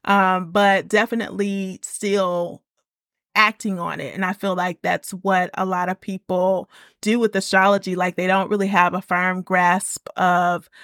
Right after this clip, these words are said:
the history or kind of, like, the details of it, but they know if there's something that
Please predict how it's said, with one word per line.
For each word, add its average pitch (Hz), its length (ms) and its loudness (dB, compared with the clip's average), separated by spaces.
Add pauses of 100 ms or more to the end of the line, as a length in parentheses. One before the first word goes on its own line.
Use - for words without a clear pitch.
(140)
the 254 80 -2
history 247 720 0
or 185 500 2
kind 180 320 -2
of, 170 100 -8
like, 165 360 2
the 165 80 -4
details 202 640 0
of 208 200 2
it, 208 280 0 (420)
but 196 440 4
they 190 180 0
know 190 440 2
if 175 180 -6
there's 175 260 -2
something 185 540 -4
that 170 420 -2